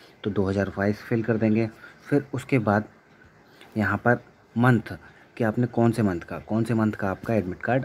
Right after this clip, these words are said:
आया है, जैसे कि जून का आया हुआ है। यहाँ पर आप अपना जो आपका application number है आप वो fill करेंगे। ठीक है, यहाँ पे अपनी डीओवी fill करेंगे।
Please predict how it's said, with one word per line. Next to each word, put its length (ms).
आया 180
है, 140
जैसे 240
कि 340
जून 220
का 280
आया 180
हुआ 260
है। 120
यहाँ 200
पर 220
आप 200
अपना 420
जो 200
आपका 600
application 480
number 260
है 140
आप 240
वो 120
fill 180
करेंगे। 460
ठीक 160
है, 160
यहाँ 200
पे 100
अपनी 400
डीओवी 420
fill 200
करेंगे। 480